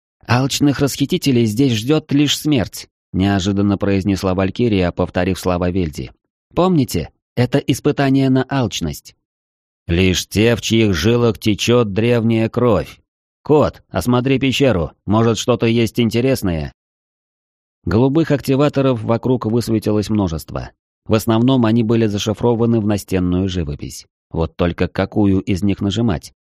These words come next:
Или по очереди? Я попробовал активировать один, приложив руку, и мы вздрогнули от короткого басовитого звука. Знакомый недовольный сигнал отказа. Использованный активатор сменил цвет на тревожно-красный.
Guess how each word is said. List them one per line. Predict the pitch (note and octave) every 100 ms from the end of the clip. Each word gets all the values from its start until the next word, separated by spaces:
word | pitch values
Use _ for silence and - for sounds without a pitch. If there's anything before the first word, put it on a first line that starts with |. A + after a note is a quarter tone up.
| _ _ -
Или | F#2
по | A#2+ C#3+
очереди? | D3+ G2+ E2 D2+ C#2 B1 - _ _ _ _ _ -
Я | G#2
попробовал | C3 C#3 D3 C#3+ C3+ B2+
активировать | B2 - B2 A#2+ A2+ A2
один, | A2 G#2 F2+ D2 -
приложив | - F#2 F#2 F2 F2+
руку, | F#2 E2 D2+ C#2+ _ _ _
и | - C#3
мы | C#3+
вздрогнули | G#2+ B2+ C#3 C3 C3
от | C3 A#2 -
короткого | A2 A#2+ - A#2 A#2+
басовитого | G#2 G2+ F#2 F2 F2 F#2
звука. | E2+ D2 - - _ _ _ -
Знакомый | D#2 F2 E2+ A2 G#2 F2+
недовольный | F2+ F#2 F#2+ G2+ G2+ F#2+
сигнал | G#2+ G2+ F#2+ F#2+
отказа. | G2+ - G#2 D#2+ C2 - _ _ _ _
Использованный | - F#2+ C3 C3 B2+ B2+ B2+
активатор | - G#2 A#2 B2 B2 A#2+
сменил | A2 A#2 A2 G#2
цвет | - G#2+ A#2
на | G2+ F#2+
тревожно-красный. | F#2+ F2+ E2+ F#2+ F#2+ E2 - B1+ A#1